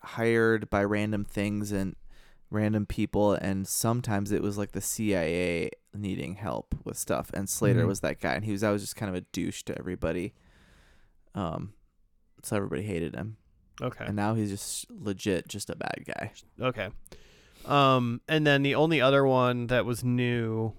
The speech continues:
Speaker 3: was, uh, Katya from the first episode. She seemed like she was, at some point, at least a love interest of
Speaker 1: Yeah, I mean, she was, like, a Russian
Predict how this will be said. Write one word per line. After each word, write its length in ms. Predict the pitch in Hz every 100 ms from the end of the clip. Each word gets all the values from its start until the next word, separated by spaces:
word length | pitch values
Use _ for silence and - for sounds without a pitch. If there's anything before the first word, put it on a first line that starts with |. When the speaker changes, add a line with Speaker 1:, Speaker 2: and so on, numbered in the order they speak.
| -
Speaker 3:
was, 360 | 120 117 107
uh, 300 | 113 107 101 90
Katya 720 | - - 113 - - 73 65 - - _ _ _ _
from 240 | - 127
the 80 | 113
first 300 | 117 107 -
episode. 560 | 78 - 98 90 78 - _ _ _ _ _ _ _ -
She 180 | -
seemed 280 | 127 131 120
like 140 | 120 113
she 140 | 127
was, 360 | 120 117 110 - -
at 180 | 120
some 180 | - 127
point, 200 | 113 117
at 80 | 110
least 260 | 120 113 -
a 40 |
love 280 | 110 127 117
interest 460 | 113 110 110 -
of 460 | - 107 101 - - - _ - - - - _ _ _ _ -
Speaker 1:
Yeah, 300 | 85 - - -
I 20 |
mean, 100 | 117
she 160 | - 113
was, 100 | 104
like, 140 | 101
a 60 | 95
Russian 440 | 92 107 98 -